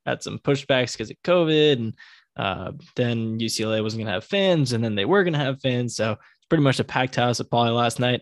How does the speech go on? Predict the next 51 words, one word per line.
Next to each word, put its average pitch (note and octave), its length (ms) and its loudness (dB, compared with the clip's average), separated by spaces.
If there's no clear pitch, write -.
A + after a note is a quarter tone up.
and A#2+ 280 0
the A2+ 60 -2
Bruins A#2 340 -2
come A#2 200 -2
out A#2 120 2
on A#2 160 0
top B2 300 -2
big C3+ 180 0
time. F#2 260 -6
So A2+ 340 0
we C3+ 140 6
will C#3+ 80 8
be C#3 100 6
breaking C#3 380 4
all B2 220 2
of A#2+ 60 2
that A#2+ 220 2
down. A#2+ 380 0
Uh, A#2 320 0
just A#2 240 -4
wanna B2 140 0
say, B2 300 2
uh, A#2+ 280 2
we B2 100 0
usually F#3 300 4
have D#3+ 100 4
episodes D3+ 380 0
come D3 140 0
out C#3+ 120 4
on C3 120 4
Mondays. C3+ 680 4
Uh, A#2+ 320 0
to - 100 -6
get B2 120 2
notifications B2+ 800 4
on A2+ 160 -2
those, C3 380 4
just - 220 -6
make A#2+ 120 -2
sure A#2 140 -2
to A2 100 -2
subscribe, A#2 680 0
like, A#2 320 0
get A#2 120 0
all A2+ 160 2
that A2+ 200 -2
stuff A#2 300 -2
taken A#2 280 -2
care A#2 280 -2
of, A#2 200 0
whatever A#2 420 0